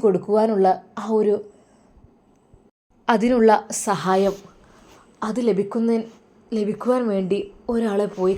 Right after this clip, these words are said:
കാണണമെന്ന്. ശരിക്കും സത്യം പറഞ്ഞാൽ ലൈലയും ഒരു മനുഷ്യ സ്ത്രീയല്ലേ? ഏതൊരു പെണ്ണും ആഗ്രഹിക്കുന്നത് തൻ്റെ ഭർത്താവിൻ്റെ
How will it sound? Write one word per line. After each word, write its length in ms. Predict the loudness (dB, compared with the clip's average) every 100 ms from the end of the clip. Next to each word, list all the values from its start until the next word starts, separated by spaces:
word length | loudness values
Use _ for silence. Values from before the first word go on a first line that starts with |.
| -2
കാണണമെന്ന്. 580 | -4 -2 -2 -2 -2 -4 -8 -20 -20 -20 -20 -4
ശരിക്കും 420 | 2 2 4 2 2 -6 -4
സത്യം 340 | -2 2 2 6
പറഞ്ഞാൽ 300 | 6 6 2 2 2 4
ലൈലയും 420 | 6 6 6 6 2
ഒരു 100 | 2
മനുഷ്യ 280 | 0 0 0 2
സ്ത്രീയല്ലേ? 480 | 4 6 6 6 4 -2 -20 -20 -2 6 8
ഏതൊരു 260 | 8 6 4
പെണ്ണും 260 | 4 4 4 4
ആഗ്രഹിക്കുന്നത് 640 | 6 4 4 2 4 4 4 2 0
തൻ്റെ 220 | 2 2 2
ഭർത്താവിൻ്റെ 600 | 2 4 4 6 2